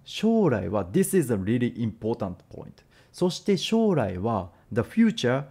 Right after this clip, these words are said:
私の国で、in my country、日本の文化を教える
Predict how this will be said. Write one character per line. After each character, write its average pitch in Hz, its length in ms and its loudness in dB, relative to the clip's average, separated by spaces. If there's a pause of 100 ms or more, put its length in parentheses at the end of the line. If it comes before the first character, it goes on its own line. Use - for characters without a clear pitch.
(280)
私 208 500 2
の 202 200 2
国 175 400 2
で、 110 260 0 (240)
in 165 240 2
my 156 180 2
country、 120 600 -2 (380)
日 143 120 4
本 185 340 4
の 180 140 6
文 170 320 2
化 123 220 0
を 110 220 0
教 165 260 -2
え 202 180 6
る 226 200 2